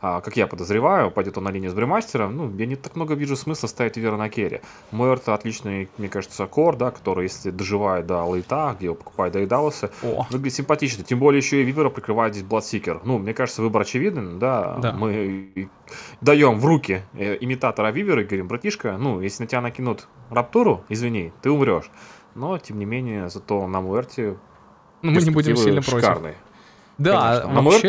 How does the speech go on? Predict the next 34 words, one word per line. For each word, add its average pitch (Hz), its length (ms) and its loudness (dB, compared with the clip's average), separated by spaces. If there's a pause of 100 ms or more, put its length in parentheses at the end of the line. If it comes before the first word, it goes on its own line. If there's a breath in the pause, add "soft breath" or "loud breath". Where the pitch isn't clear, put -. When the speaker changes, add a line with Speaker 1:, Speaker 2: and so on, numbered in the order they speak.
Speaker 1:
Муэрту 139 240 4
особо 147 340 6
Раптуру 143 260 2
ты 123 100 0
не 113 100 -4
кинешь. 120 320 -6 (260)
Мгм. 113 240 -6 (720)
Speaker 2:
а, 143 460 4
очень 170 300 2
жадный 196 300 4
драфт 202 280 2
у 123 60 0
команды 127 360 0
Poke 131 360 4
Gaming. 113 420 2
При 127 120 0
всем 147 260 4
уважении, 139 400 4
Пудж, - 400 2
Керри, 147 320 4
тройка, 156 600 2
Бладсикер — 127 720 2
это 123 300 0
мидовая 135 640 4
Темплар 123 440 2
Ассасин. 113 640 0 (600 loud breath)
А, 107 300 0 (240)
погорячились, 135 680 2
может, 185 240 2
ребята? 147 380 4
Кто 196 220 4
должен 156 360 4
плеймейкером-то 143 720 2
быть? 110 300 -2